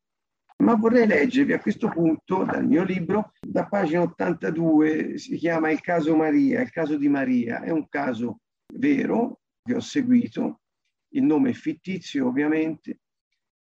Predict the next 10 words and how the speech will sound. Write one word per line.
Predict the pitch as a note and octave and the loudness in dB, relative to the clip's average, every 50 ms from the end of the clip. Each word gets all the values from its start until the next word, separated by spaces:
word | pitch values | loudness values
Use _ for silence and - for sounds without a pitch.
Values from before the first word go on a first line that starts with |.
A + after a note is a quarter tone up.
| _ - - C#4 | _ -10 -2 0
ma | - F3+ G#3+ G#3+ G#3 - - - | 2 2 2 2 0 -2 -4 -8
ci | - - - F3+ | -14 -12 -8 -4
dà | F#3 G3 | -4 -4
bene | F3+ F3 A3 A#3 G#3+ G3 | -2 2 2 4 6 6
l'idea | F3 E3 F3 D#3 E3 D#3 C#3+ C3+ C3+ | 6 6 6 6 4 4 4 4 4
di | C#3+ D#3 | 2 0
che | - F#3 F#3 F3 - | 0 0 -4 -4 -4
cosa | - A#3 A#3 G#3+ F3+ - D#3+ D#3+ | -4 -2 -2 -2 -2 -2 -4 -4
voglia | D3+ E3 F3+ F3 E3 E3 E3+ | -2 -2 -2 0 0 0 0
dire | C#3+ D3 C#3+ C3 B2 A#2+ A#2+ A#2 A#2 A2+ | 2 2 2 2 2 2 0 -4 -4 -6